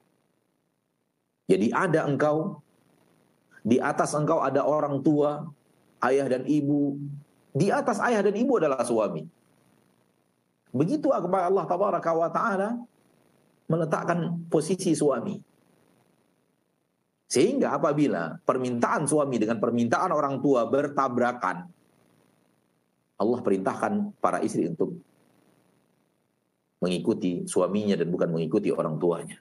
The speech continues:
Ini menunjukkan bahwa posisi suami untuk istrinya lebih tinggi daripada posisi orang tua kepada istri itu. Dan ini harus selalu dihadirkan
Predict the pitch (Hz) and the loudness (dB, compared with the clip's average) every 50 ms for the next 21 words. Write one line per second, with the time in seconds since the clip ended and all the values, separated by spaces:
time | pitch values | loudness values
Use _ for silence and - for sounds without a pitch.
0 | _ _ - 104 127 131 - 85 85 92 117 - - - - - - 85 78 76 | _ _ -2 0 0 0 0 0 0 0 0 0 0 -2 -2 0 0 0 0 -2
1 | 65 - - - - - 85 82 - 143 143 131 - - - 113 123 131 139 147 | -4 -6 -10 -4 -2 -2 -2 0 -2 -4 -4 -2 0 2 2 2 2 0 -2 -2
2 | 175 208 - - - - _ _ _ - 117 117 113 131 - - - - - - | -4 -4 -6 -10 -14 -20 _ _ _ 0 0 2 2 0 0 2 0 -2 0 0
3 | - 107 113 131 151 170 180 190 180 170 170 - - 110 104 107 107 - 139 147 | 2 2 4 2 2 0 0 -2 -2 -4 -6 -2 0 0 0 0 0 0 0 2
4 | 147 135 101 95 98 104 107 101 95 - 104 - - 123 - 110 110 110 110 104 | 2 2 2 2 0 0 -2 -2 -2 -2 -2 0 0 2 2 0 0 -2 -4 0
5 | 107 170 190 - - - 104 - 120 110 107 120 147 - - - - _ _ _ | 0 2 2 2 2 0 -2 -2 0 0 0 -2 -2 -6 -10 -16 -20 _ _ _
6 | _ _ _ _ _ _ _ _ _ _ _ _ _ _ _ _ _ _ _ _ | _ _ _ _ _ _ _ _ _ _ _ _ _ _ _ _ _ _ _ _
7 | _ _ _ - 107 104 - - 95 92 78 76 - - _ _ _ _ _ _ | _ _ _ 0 0 0 2 0 0 2 0 -2 -4 -6 _ _ _ _ _ _
8 | - 110 110 120 151 170 190 185 135 143 139 135 139 139 143 139 131 117 - 107 | 0 0 2 2 2 2 2 2 2 0 0 0 2 2 2 2 2 2 0 0
9 | 104 113 113 101 - 98 80 - | 0 0 0 0 0 -2 -4 -6